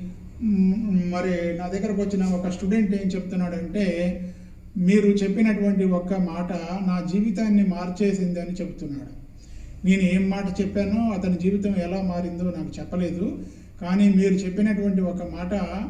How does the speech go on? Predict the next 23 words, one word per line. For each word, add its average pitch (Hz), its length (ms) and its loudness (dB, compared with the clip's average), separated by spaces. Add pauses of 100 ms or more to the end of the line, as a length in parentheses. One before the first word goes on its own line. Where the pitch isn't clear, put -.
(380)
నా 180 140 0 (120)
జీవితాన్ని 202 540 2
మార్చేసింది 180 680 2
అన్నాడు. 143 360 -4 (640)
అయితే 185 520 2 (380)
అతను 214 280 2
నాతోటి 202 440 4
మాట్లాడినప్పుడు, 175 1160 0
one 180 140 -2
to 196 140 2
one 190 100 0
సెషన్‌లో 180 480 -2
మాట్లాడినప్పుడు, 175 1040 -4 (500)
అతనిలో 226 440 4
ఉన్నటువంటి 214 600 4
శక్తి - 320 -2
సామర్థ్యాలని 208 800 2
అతను 196 320 0
కనుక్కున్నాడు. 151 640 -2 (160)
అతనిలో 208 360 0
ఉన్న 202 260 0
శక్తి 190 300 -6
సామర్థ్యాలని 190 800 -4